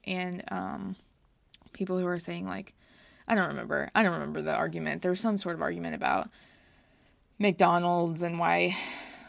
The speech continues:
why we don't, um, prohibit McDonald's. Like,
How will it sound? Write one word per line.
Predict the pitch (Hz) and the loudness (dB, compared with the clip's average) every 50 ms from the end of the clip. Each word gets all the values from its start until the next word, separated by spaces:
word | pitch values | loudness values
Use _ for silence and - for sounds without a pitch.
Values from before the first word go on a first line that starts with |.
| - - - - | -18 -16 -12 -6
why | 190 190 180 180 180 | 0 2 2 4 4
we | 175 180 175 | 4 2 2
don't, | 170 90 87 - - - - - | 2 2 0 0 -2 -4 -4 -4
um, | 180 180 175 180 180 180 - 87 87 90 92 190 _ _ _ _ _ _ _ _ - - - - - - - - _ _ _ _ _ _ _ _ | -4 -4 -2 -2 -2 -2 -2 -4 -4 -6 -6 -8 _ _ _ _ _ _ _ _ -20 -20 -20 -20 -20 -20 -20 -20 _ _ _ _ _ _ _ _
prohibit | - - 196 175 170 180 185 175 - - | -12 -8 -8 -8 -4 -4 -4 -4 -4 -4
McDonald's. | - 170 170 - 151 147 160 170 170 170 170 170 170 185 - - - | -8 -10 -8 -6 -6 -4 -4 -4 -4 -4 -4 -4 -6 -8 -10 -10 -8
Like, | - 175 170 170 | -6 -6 -6 -6